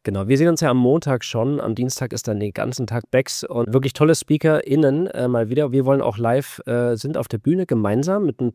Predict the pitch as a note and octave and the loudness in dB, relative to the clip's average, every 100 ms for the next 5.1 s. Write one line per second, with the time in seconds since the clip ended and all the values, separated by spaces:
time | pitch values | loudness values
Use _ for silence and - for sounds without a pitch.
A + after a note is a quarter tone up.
0 | _ - C3 - - C3+ C#3 C3 - D3 | _ -10 -8 -8 -2 0 0 -4 -6 -2
1 | F3 A#3 - - - - - G3+ G#3 F3+ | -4 -4 -14 -20 -20 -4 4 4 6 4
2 | D3+ D#3+ D#3+ C#3+ - C#3 C#3+ C#3+ C#3+ C#3 | 6 6 4 2 -6 0 4 4 4 2
3 | C3+ C3+ D#3 C#3+ - A#2+ G2 G2 - G#2 | 4 4 4 2 -4 -6 -6 -6 -6 -4
4 | G#2+ G#2+ - G#2 G#2 D3 G2+ G#2+ G#2 G#2 | -2 -4 -4 -6 -2 -2 -2 0 0 0